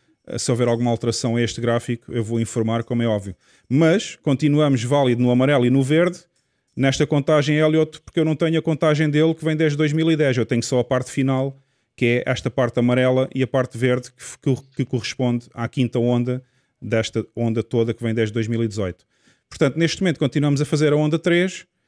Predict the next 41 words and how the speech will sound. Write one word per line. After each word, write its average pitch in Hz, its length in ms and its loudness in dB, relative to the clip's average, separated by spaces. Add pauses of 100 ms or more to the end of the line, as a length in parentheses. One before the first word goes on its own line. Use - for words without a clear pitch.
(340)
Eu, 160 460 2 (160)
mais 147 400 2
uma 151 140 2
vez, 147 500 0
é 131 160 2
outro 170 260 4
motivo 160 440 0
pelo 151 200 0
qual 147 300 2
eu 135 60 4
não 156 120 2
acredito 143 440 0
que 151 80 -2
esta 135 180 -2
correção 139 540 -2
vá 135 120 0
durar 131 240 0
muito 131 240 0
mais 127 220 -4
tempo, 131 420 -2 (460)
porque 131 220 -2
nós 135 200 2
na 139 80 0
onda 139 220 2
três 139 240 0
temos 131 200 -2
que 139 60 -6
acompanhar 123 460 0
a 117 60 0
onda 117 400 0
e, 123 80 -6
portanto, - 320 -4
já 123 100 -2
fizemos 120 320 -2
aqui 120 160 -6
uma 120 140 0
boa 123 200 0
correção. 120 560 -4 (380)
Eu 120 160 0
acho 123 160 -4
que - 80 -20